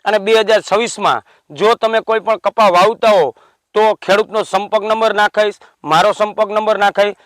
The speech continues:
તો દોસ્તો, આવો બે વર-, બે હજાર છવ્વીસની અંદર સારું ઉત્પાદન મેળવીએ, સારી વેરાયટી વાવીએ. જય હિન્દ, જય કિસાન. દોસ્તો,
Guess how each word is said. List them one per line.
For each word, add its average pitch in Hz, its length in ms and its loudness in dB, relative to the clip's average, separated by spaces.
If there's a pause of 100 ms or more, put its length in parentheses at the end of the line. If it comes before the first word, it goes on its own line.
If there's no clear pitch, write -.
(300)
તો 202 300 0
દોસ્તો, 214 320 -4 (380)
આવો 214 360 2
બે 202 300 -2
વર-, 214 240 2
બે 196 260 -2
હજાર 208 220 2
છવ્વીસની 208 440 -6
અંદર 214 320 -2 (220)
સારું 196 360 0
ઉત્પાદન 220 420 -2
મેળવીએ, 220 480 0 (300)
સારી 185 320 0
વેરાયટી 208 420 0
વાવીએ. 214 460 0 (280)
જય 143 220 -4
હિન્દ, 214 380 2 (260)
જય 180 320 0
કિસાન. 135 400 -4 (2750)
દોસ્તો, 170 600 6